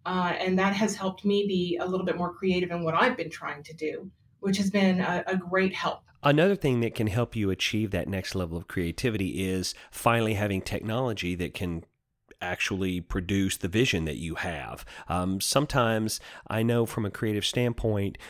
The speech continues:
Speaker 2: our eyes are a little bigger than our stomachs, and we think, "Oh, I can do this and we can do those." And then you come to find out, "Oh, wait, that's not a thing that exists." Talk to me a little bit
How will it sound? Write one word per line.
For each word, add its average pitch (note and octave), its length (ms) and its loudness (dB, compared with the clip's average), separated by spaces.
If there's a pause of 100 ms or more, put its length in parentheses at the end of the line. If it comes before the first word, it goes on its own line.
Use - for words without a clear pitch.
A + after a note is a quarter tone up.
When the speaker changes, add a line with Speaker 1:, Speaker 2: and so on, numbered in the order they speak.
(440)
Speaker 2:
our F#2+ 300 4
eyes G2+ 300 2
are G#2+ 40 0
a A2 40 0
little A2+ 100 0
bigger A2+ 260 2
than A2 200 2
our F2+ 40 0
stomachs, - 560 0 (200)
and G2 160 2
we G2 100 4
think, G2 300 0
"Oh, D3+ 180 6
I C3+ 140 4
can C3+ 160 2
do B2 160 4
this D#3 260 4
and A#2+ 140 2
we C3 80 6
can C3 160 2
do A2+ 100 4
those." C#3+ 340 6
And G#2+ 160 2
then G#2+ 200 4
you G2+ 100 2
come G#2+ 220 0
to G2+ 40 0
find G2 220 0
out, F#2 160 -2
"Oh, G2 380 -2
wait, F2+ 260 -4
that's - 300 -4
not F#2 200 -4
a F2 60 -6 (140)
thing G2 180 -2
that G2 140 -4
exists." - 560 -6 (420)
Talk - 280 -2
to G3 100 4
me D3+ 100 6
a B2 60 2
little A2+ 240 0
bit F2+ 240 0